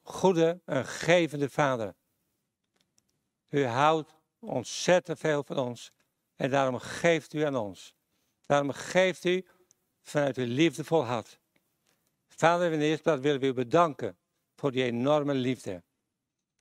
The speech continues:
We danken u voor uw genade. We danken u voor alles wat we elke dag weer mogen ontvangen.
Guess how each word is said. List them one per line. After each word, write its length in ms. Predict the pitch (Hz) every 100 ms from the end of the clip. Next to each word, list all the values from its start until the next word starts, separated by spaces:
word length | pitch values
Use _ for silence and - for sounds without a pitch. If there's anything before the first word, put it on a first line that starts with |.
| _ _ _ _
We 240 | 123 123
danken 380 | 117 185 185 170
u 100 | 170
voor 160 | - 147
uw 120 | 135
genade. 640 | - 127 143 147 123 95 92 _ _ _ _ _ _ _
We 140 | 131
danken 400 | 117 190 202 175
u 100 | 165
voor 320 | - 151 127 - _ _
alles 400 | 180 202 190 139
wat 160 | 156
we 80 | 127
elke 500 | - 165 180 170 170
dag 180 | 165 143
weer 100 | 147
mogen 200 | 143 127
ontvangen. 500 | 127 - 135 107